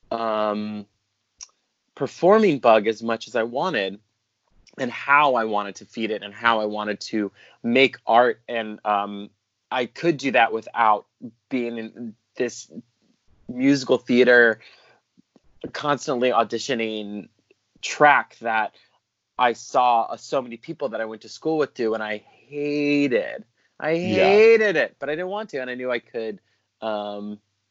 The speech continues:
Speaker 1: I had to figure that out and learn my own
Speaker 2: Yeah.
Speaker 1: way. Yeah. Yeah.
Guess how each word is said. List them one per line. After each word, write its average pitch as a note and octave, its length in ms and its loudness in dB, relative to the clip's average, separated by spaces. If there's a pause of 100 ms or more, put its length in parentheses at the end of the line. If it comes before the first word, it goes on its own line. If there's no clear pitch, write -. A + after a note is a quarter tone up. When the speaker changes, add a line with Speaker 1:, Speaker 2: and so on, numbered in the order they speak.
(200)
Speaker 1:
I A#2 120 4
had A2+ 260 0
to G#2 300 0 (200)
figure G#2+ 240 0
that G#2 120 2
out A2 200 -4 (220)
and G2+ 200 -12
learn G#2+ 180 -8
my G2+ 160 -6
own G2+ 120 -6
Speaker 2:
Yeah. - 80 2
Speaker 1:
way. - 240 -4
Yeah. G#2 200 -2 (680)
Yeah. D3+ 340 4